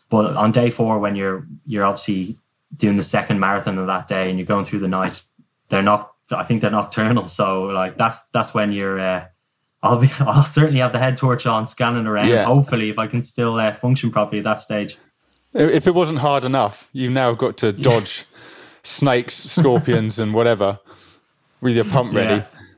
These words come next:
Speaker 2: The more and more we talk about this, more and more things are just coming up that are obstacles.
Speaker 1: There's a million reasons not to do this. <laughs>
Speaker 2: Yeah. So what about the training that you're doing for this? So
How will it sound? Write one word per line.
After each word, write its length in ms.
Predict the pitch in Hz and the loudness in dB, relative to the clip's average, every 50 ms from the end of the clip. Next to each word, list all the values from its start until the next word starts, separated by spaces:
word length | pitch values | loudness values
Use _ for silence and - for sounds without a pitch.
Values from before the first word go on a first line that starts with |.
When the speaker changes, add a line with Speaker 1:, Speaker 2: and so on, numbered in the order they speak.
| _ _ _ | _ _ _
Speaker 2:
The 80 | - 139 | 0 2
more 140 | 151 175 185 | 4 4 4
and 60 | 185 | 4
more 120 | 180 175 165 | 4 4 2
we 100 | 160 147 | 2 2
talk 240 | - 170 170 - - | 2 0 0 2 2
about 180 | 139 117 101 | 0 0 2
this, 220 | 104 107 101 - - | 0 -4 -4 -2 -4
more 300 | 135 139 147 147 147 147 | 0 2 4 4 4 4
and 60 | 143 | 4
more 180 | 139 139 135 123 | 2 2 2 0
things 360 | - - 147 139 127 113 107 | 0 0 0 0 0 -4 -6
are 60 | 110 | -6
just 180 | 98 113 - - | -6 -8 -10 -4
coming 240 | - 135 123 117 117 | -2 -2 0 2 0
up 140 | 117 98 117 | -2 0 2
that 60 | 110 | 2
are 200 | 107 107 113 120 | 2 2 2 2
obstacles. 640 | 120 107 - - - 107 - 104 92 92 92 - - - - - - - - | 0 -2 -4 -8 -8 -6 -4 -4 -6 -6 -10 -14 -18 -18 -20 -18 -18 -4 2
Speaker 1:
There's 140 | - 135 139 | 2 6 8
a 60 | 139 | 8
million 320 | 143 151 170 170 165 156 | 8 8 8 6 6 6
reasons 320 | 151 156 151 135 127 120 120 | 4 4 2 2 -2 -2 0
not 220 | 131 135 131 135 - | 2 2 2 0 -2
to 60 | 139 | -4
do 180 | 123 127 123 | -4 -2 -4
this. 320 | 110 104 95 - - - - 160 143 - | -4 -6 -10 -10 -14 0 2 2 2 4
<laughs> 140 | 185 151 | 2 2
Speaker 2:
Yeah. 340 | - 117 160 135 123 - - - 156 196 190 170 151 127 113 _ _ _ _ _ | 2 4 4 4 4 2 0 -2 -2 0 0 0 -2 -4 -6 _ _ _ _ _
So 140 | - - 147 | -2 0 4
what 120 | 160 233 285 | 4 4 4
about 200 | 269 285 - 139 | 4 2 2 2
the 60 | 135 | -2
training 600 | - - - 151 156 165 147 117 92 90 90 - _ _ _ _ | -4 0 0 2 2 2 0 -2 -2 -4 -8 -12 _ _ _ _
that 120 | - 110 | -4 -2
you're 100 | - 104 | -2 0
doing 240 | 107 110 101 95 90 | 0 0 0 0 -2
for 120 | - - | 0 0
this? 140 | 98 92 87 | 0 0 0
So 300 | - - 135 135 131 127 | 0 2 2 2 2 0